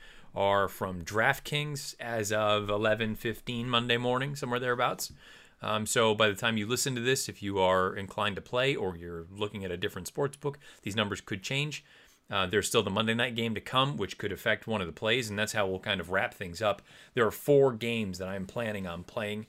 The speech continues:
for next weekend. One of them I may wait until Tuesday, but that could end up being a bit of a,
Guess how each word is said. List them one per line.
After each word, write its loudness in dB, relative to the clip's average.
for -6
next -2
weekend. -4
One 2
of 0
them 0
I 0
may 0
wait 0
until -6
Tuesday, 0
but 4
that 2
could -6
end -2
up -4
being -2
a -4
bit -4
of -4
a, -4